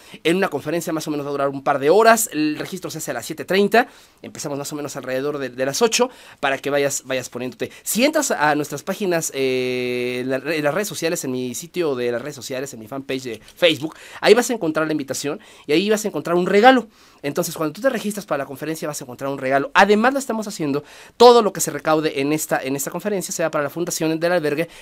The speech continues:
Dar es Amar. Es un albergue que ve tanto a personas de la tercera edad como a niños que están en situación de calle, como a, eh, los familiares y niños enfermos del siglo veintiuno,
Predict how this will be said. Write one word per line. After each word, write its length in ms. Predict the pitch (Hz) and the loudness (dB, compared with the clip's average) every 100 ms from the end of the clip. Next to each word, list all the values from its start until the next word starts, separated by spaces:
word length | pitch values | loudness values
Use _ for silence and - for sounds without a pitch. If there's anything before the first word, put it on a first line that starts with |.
| - | 2
Dar 300 | 151 147 147 | 6 6 4
es 260 | 139 135 - | 2 2 2
Amar. 420 | 127 123 117 - - - - - _ - | 2 4 2 -4 -18 -20 -20 -20 _ 0
Es 320 | 156 165 170 | 2 2 2
un 80 | 175 | 0
albergue 360 | 151 165 165 | 2 0 -2
que 200 | 156 143 | -2 -2
ve 260 | 151 165 165 | 2 2 2
tanto 400 | 147 139 139 135 | -2 -2 2 4
a 260 | 131 127 | 4 2
personas 360 | 143 135 185 165 | -2 -4 -4 -4
de 40 | |
la 80 | 147 | -4
tercera 300 | 127 - 160 | -6 -4 -2
edad 280 | 151 175 226 - - | 2 2 2 -6 -16
como 400 | - 147 139 131 | -2 0 2 2
a 220 | 131 127 127 | 4 2 4
niños 540 | 160 180 175 165 - | 4 4 4 0 -2
que 680 | 139 131 127 127 123 127 127 | -4 -2 -2 -4 -4 -4 -4
están 280 | 123 156 156 | -2 0 0
en 100 | 156 | -2
situación 340 | 147 123 147 | -6 -8 -8
de 80 | 135 | 2
calle, 440 | 175 185 208 220 - - - | 4 4 2 -2 -8 -20 -2
como 460 | 190 202 202 208 160 | 4 6 6 2 4
a, 320 | 165 175 180 | 6 6 6
eh, 440 | 147 143 139 135 131 | 2 2 4 4 2
los 140 | 139 | 0
familiares 500 | 196 202 196 190 208 | 0 2 4 4 4
y 40 | 170 | 0
niños 260 | 170 180 | 0 0
enfermos 520 | 151 160 160 170 156 139 | -4 -6 -4 -4 -8 -10
del 320 | 135 131 127 | -4 -4 -4
siglo 240 | - 151 | -6 -4
veintiuno, 460 | 131 123 165 165 | -6 -4 0 0